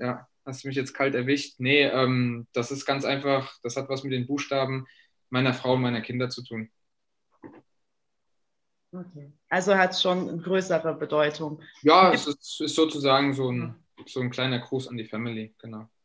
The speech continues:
Speaker 2: Ja. Und, aber es, es kommt nicht mehr so häufig vor, so wie du ja gerade gesagt hast.
Speaker 1: Nee, boah,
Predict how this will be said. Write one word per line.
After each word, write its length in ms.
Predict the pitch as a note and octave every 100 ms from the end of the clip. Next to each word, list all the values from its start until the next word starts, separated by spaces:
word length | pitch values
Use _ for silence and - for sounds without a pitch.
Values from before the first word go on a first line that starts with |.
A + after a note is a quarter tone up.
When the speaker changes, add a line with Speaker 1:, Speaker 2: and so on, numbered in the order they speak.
| -
Speaker 2:
Ja. 320 | E3+ E3 D#3 - _ _
Und, 260 | - G3 F#3
aber 280 | - G3+ G#3
es, 200 | G3+ -
es 220 | - -
kommt 260 | B3 B3+ B3
nicht 180 | B3
mehr 140 | B3 A#3
so 280 | A#3 F#3 E3+
häufig 480 | D#3+ D#3 D#3 -
vor, 500 | - C3+ B2+ - _ _
so 240 | C3+ E3 D3+
wie 60 |
du 140 | D#3 D#3+
ja 160 | D#3
gerade 260 | D3+ D3 D3
gesagt 480 | D3+ D3 C#3+ D3 F3
hast. 420 | F#3 G3 - - _ -
Speaker 1:
Nee, 340 | C3 C3 A#2+ A2 -
boah, 240 | A#2+ A#2